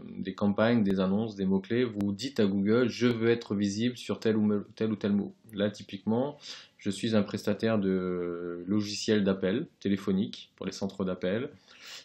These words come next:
Euh, je vais acheter le mot logiciel appel. Tout simplement, c'est, ben, c'est, c'est tellement simple AdWords, je vais acheter le logiciel d'appel.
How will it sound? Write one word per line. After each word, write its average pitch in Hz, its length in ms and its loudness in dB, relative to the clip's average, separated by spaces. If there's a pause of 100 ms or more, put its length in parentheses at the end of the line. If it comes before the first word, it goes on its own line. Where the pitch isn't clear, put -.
(200)
Euh, 92 640 0
je 92 180 0
vais 110 220 8
acheter 113 340 6
le 113 80 4
mot 110 180 6
logiciel 117 480 2
appel. 98 300 0 (400)
Tout 104 100 -6
simplement, 98 800 -2
c'est, 85 340 -6
ben, 90 160 -2
c'est, 87 140 -10
c'est - 200 -12
tellement 92 320 -4
simple 98 260 -2
AdWords, 104 300 0
je 104 80 -4
vais 95 60 0
acheter 95 200 -4
le 104 60 0
logiciel 98 220 -4
d'appel. 95 240 -6